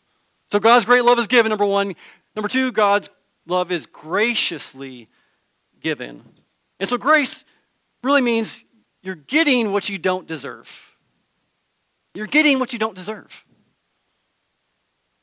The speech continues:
So God's love is given, which means God's gracious love is given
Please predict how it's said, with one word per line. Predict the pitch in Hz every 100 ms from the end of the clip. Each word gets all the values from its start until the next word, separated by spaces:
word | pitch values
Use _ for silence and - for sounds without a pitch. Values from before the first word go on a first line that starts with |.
| _
So | 196
God's | 254 226 190
love | 220 170 _ _
is | 170 143 - _ -
given, | 269 330 277 170 127 104 _ _ _ _ _ _ _ _ -
which | 233 233
means | 285 240 240 - - _ _ _ _
God's | 220 220 175 208 _ _ _ _ _ _ -
gracious | 202 247 254 247 208 - -
love | 196 214
is | 196 160
given | 269 294 202 180